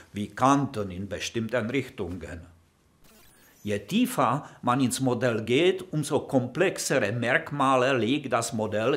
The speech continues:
in der jeweiligen Schicht aus den einfacheren Merkmalen der vorhergehenden Schichten zusammen. Texturen, Muster,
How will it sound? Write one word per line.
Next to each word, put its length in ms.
in 180
der 120
jeweiligen 720
Schicht 460
aus 160
den 260
einfacheren 800
Merkmalen 760
der 180
vorhergehenden 1200
Schichten 460
zusammen. 560
Texturen, 880
Muster, 800